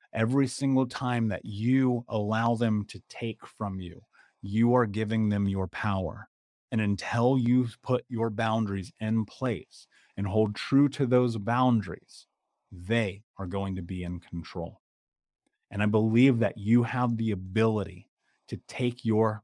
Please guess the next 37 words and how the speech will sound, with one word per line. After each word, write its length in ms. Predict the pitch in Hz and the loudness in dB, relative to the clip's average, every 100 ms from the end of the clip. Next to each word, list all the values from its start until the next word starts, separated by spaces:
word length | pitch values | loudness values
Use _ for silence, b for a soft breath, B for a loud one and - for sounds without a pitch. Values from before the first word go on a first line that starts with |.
| - | -6
life 400 | 95 95 90 _ _ _ | -4 -4 -8 _ _ _
back. 300 | 95 85 85 - _ _ _ _ _ _ _ _ _ _ _ _ _ | -12 -10 -10 -16 _ _ _ _ _ _ _ _ _ _ _ _ _
So 160 | - 107 | -4 -2
thank 300 | - 135 135 | 2 2 4
you, 40 | |
my 160 | 127 117 | 4 2
friend, 380 | - 120 110 101 | 2 2 0 -2
for 100 | - | 0
listening. 600 | 117 113 - 117 107 101 110 | 2 2 0 -4 -4 -8 -8
As 220 | 120 113 104 | -2 -2 2
usual, 420 | 113 107 107 107 | 0 2 0 0
I 120 | 113 | -2
appreciate 560 | 110 - 117 - 120 113 | -2 0 0 0 -2 -2
you 100 | 113 | -4
so 260 | - - | -4 0
much. 360 | 113 107 101 - b b _ | 0 0 -2 -10 b b _
Please 240 | 156 143 | 4 4
do 140 | 131 | 6
me 100 | 131 | 6
a 80 | 127 | 6
favor. 340 | - 117 107 110 | 4 -2 0 0
It 80 | |
means 300 | 117 127 139 | 4 4 4
the 60 | 123 | 2
world 260 | 120 120 113 | 4 4 4
to 60 | |
me 140 | 113 110 | 2 0
if 120 | 101 | 0
you 120 | 117 | 0
would 120 | 113 | 0
leave 320 | 104 110 120 120 | 0 0 2 2
a 60 | |
review, 680 | 113 117 101 104 107 107 104 | 0 0 0 -4 -2 -4 -6
if 260 | _ _ - | _ _ -4
you 100 | 110 | -2
would 140 | 107 | -2
s-, 220 | - - | -4 -18